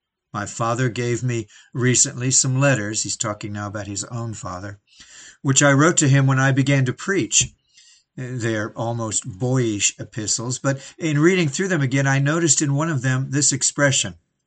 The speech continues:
"How I long to see thousands of men saved.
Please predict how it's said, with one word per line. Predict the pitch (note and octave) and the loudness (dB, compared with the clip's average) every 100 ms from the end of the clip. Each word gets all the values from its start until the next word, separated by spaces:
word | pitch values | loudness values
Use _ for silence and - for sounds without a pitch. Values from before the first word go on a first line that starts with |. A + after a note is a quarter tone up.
| _ _ _ _ _ _ | _ _ _ _ _ _
"How | - D#3+ F3+ | 0 4 6
I | F3+ | 6
long | E3 D3+ D#3 D#3+ | 4 2 0 0
to | C#3 B2 | -2 4
see | - - E3 A#2+ A#2 - _ _ - | 6 6 6 4 0 -4 _ _ 2
thousands | D3 D#3 E3 C3 D3+ C#3 | 4 4 2 2 2 2
of | C#3+ | 0
men | C3 C3 C#3 C#3 | 0 0 2 6
saved. | - C#3 B2+ F#2+ F2+ - | 6 6 2 0 -8 -16